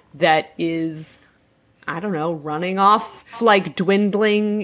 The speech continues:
investor capital? Like, I don't know. Are we just gonna keep, like, bringing in successive rounds of dupes to fund that market? Because that market is not profitable for anyone.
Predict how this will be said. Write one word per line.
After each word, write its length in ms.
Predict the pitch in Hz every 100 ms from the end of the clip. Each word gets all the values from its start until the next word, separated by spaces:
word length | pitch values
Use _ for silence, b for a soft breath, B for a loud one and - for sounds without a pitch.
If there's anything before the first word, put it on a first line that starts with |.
| -
investor 680 | 190 180 175 190 - 202 202
capital? 600 | 190 180 226 330 370 370
Like, 220 | 220 180
I 60 | 196
don't 120 | 226
know. 140 | 233 170
Are 100 | 165
we 100 | 175
just 200 | 180 190
gonna 160 | 180
keep, 260 | 180 185 180
like, 260 | 175 143 -
bringing 360 | 180 180 180
in 200 | 175 185
successive 680 | 185 180 - 175 165 196 151
rounds 420 | 170 170 196 190
of 180 | 170 139
dupes 380 | 180 233 - -
to 100 | 185
fund 360 | - 170 220
that 260 | 240 269 277
market? 340 | 262 294 349
Because 280 | 240 208 202
that 160 | 190 190
market 280 | 202 196 175
is 120 | 165
not 180 | 165 156
profitable 480 | 160 160 156 156
for 140 | 156 151
anyone. 500 | 135 123 120 -